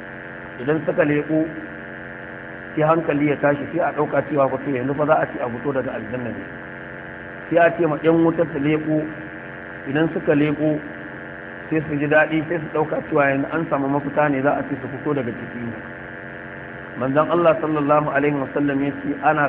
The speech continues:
kallo Allah zai sa a kwantar da mutuwa a kashe ta a surar rago. Tunda yadda mutuwa rayu-, a-, halitta, a-, yadda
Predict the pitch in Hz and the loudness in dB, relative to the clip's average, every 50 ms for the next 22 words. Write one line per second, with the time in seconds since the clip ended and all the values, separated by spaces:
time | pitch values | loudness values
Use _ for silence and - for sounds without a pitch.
0 | - - - - 160 160 156 156 156 160 156 160 - - - - - - - - | 0 -4 -2 0 2 2 2 4 4 4 4 2 0 -4 -8 -12 -12 -12 -12 -12
1 | - - - - - - - - 147 160 160 156 147 143 147 147 - - 147 - | -12 -12 -12 -14 -14 -8 -2 0 2 4 4 4 4 4 0 -2 0 0 0 0
2 | - 143 - - 160 151 156 147 - 165 151 139 147 139 143 143 139 - - 151 | -2 -4 -4 -2 0 0 0 0 0 -2 -2 0 0 0 0 0 -2 -2 2 2
3 | 147 139 135 139 - 123 120 113 113 - - - - 175 160 - 156 147 135 - | 4 4 2 0 -4 -6 -4 -4 -6 -6 -8 -2 0 0 2 2 0 -4 -2 -2
4 | 156 - - 131 - - 143 147 135 123 110 107 104 101 101 104 104 101 - - | -4 -4 -4 -6 -6 -4 -2 0 0 0 0 0 -2 -4 -4 -8 -10 -12 -12 -12
5 | - - - - - - - - - - - - - - 143 160 160 160 165 165 | -12 -12 -12 -14 -14 -14 -14 -14 -14 -14 -12 -12 -8 -4 0 2 2 2 2 4
6 | 165 170 156 151 156 151 - 165 160 151 143 139 135 131 139 139 - - - - | 4 2 2 4 2 0 4 6 6 8 8 8 6 6 4 2 -2 -4 -4 -4
7 | 127 113 120 120 117 131 135 151 160 147 - - 147 139 131 - - - - 135 | -2 -2 -2 0 0 0 2 2 0 0 2 2 2 2 2 0 -4 -4 -2 -2
8 | - - 143 156 156 147 151 147 | -2 -2 -2 -4 0 0 0 0